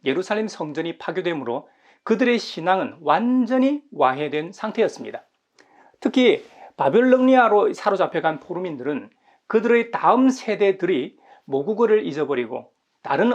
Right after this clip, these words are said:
언어를 사용하는 시대적 상황과 종교적 모임을 가질 성전도 없어 신앙을 지키기 어려운 상황이었습니다. 거기다 포로민으로 살아가게, 가야 했기 때문에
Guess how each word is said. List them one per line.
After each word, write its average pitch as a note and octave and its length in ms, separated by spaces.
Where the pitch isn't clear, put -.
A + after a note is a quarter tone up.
언어를 F#3+ 380
사용하는 G3+ 460
시대적 A3+ 380
상황과 A#3+ 680
종교적 F3+ 460
모임을 E3 340
가질 F3 500
성전도 A#3 720
없어 - 520
신앙을 G3+ 400
지키기 F#3 480
어려운 D#3+ 380
상황이었습니다. F#3+ 800
거기다 G#3 500
포로민으로 B3+ 640
살아가게, F#3 520
가야 D#3+ 240
했기 E3+ 280
때문에 C#3+ 500